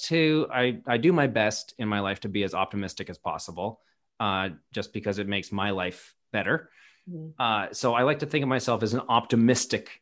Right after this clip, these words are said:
Speaker 1: nihilist, uh, in the sense that, like, I think of, uh, the, uh, yeah, okay, I exist on the earth, and I genuinely don't really think that much matters. Again, like, even if there's a nuclear apocalypse,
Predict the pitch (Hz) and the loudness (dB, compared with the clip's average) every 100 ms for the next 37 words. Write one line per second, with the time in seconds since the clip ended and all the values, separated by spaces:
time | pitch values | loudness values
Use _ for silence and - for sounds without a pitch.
0 | - 110 120 147 180 185 - - - _ | -4 2 4 4 2 0 -6 -16 -20 _
1 | _ - 123 110 107 120 120 113 120 117 | _ 0 4 4 2 2 0 2 0 0
2 | 135 117 110 107 - - - _ _ _ | -2 2 2 2 -4 -20 -20 _ _ _
3 | 113 113 107 - 175 165 143 143 - 131 | -2 -2 -4 -2 0 0 -6 -8 0 4
4 | 123 120 113 - 117 101 113 107 143 131 | 4 4 0 -6 -8 -4 -2 2 4 4
5 | - 107 113 113 135 180 180 180 175 123 | 4 0 2 2 0 0 2 2 2 2
6 | 123 117 - _ - 120 117 113 - 123 | 2 0 -8 _ -2 0 2 0 0 0
7 | 127 120 _ 175 175 185 180 170 147 135 | 0 -6 _ 0 2 2 2 2 2 2
8 | 135 113 117 117 113 113 104 104 104 90 | 2 2 2 2 2 -2 -2 -2 -4 -4
9 | - 113 95 - 98 85 87 90 98 135 | -4 -4 -4 -4 -6 -6 -6 -6 -2 0
10 | 104 90 95 104 113 123 117 110 104 113 | 0 -2 -4 -2 -2 0 0 0 0 0
11 | 143 156 160 156 190 196 - 120 113 - | 0 2 2 0 0 0 0 0 -2 -4